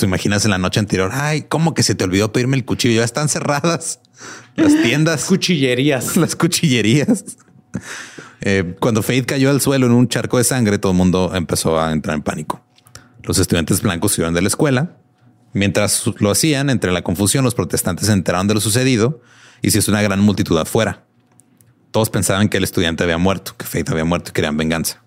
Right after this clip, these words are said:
Speaker 1: Pronto había dos mil quinientos Southies allá afuera gritando,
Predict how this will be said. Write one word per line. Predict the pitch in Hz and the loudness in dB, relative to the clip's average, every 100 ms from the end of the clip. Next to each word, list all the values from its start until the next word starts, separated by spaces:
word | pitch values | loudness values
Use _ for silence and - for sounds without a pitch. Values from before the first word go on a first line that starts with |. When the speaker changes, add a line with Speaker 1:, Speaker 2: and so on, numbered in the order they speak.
| _ _ _ _ _ _ - _ - - | _ _ _ _ _ _ -20 _ -14 -2
Speaker 1:
Pronto | 113 104 117 | 0 2 0
había | 95 98 110 104 | 0 0 -2 -2
dos | 101 95 | -2 0
mil | 107 110 | 2 0
quinientos | 101 110 101 95 107 - | 0 0 0 0 -2 -2
Southies | - 95 90 92 87 - - - - - - - - _ - | -2 0 -2 -2 -2 -2 -2 -8 -20 -20 -20 -20 -20 _ -4
allá | 92 85 87 80 | 0 2 0 -2
afuera | - 90 - - 92 87 | -2 -4 -4 -2 0 0
gritando, | 90 87 92 85 85 - | 0 0 0 -2 -2 -4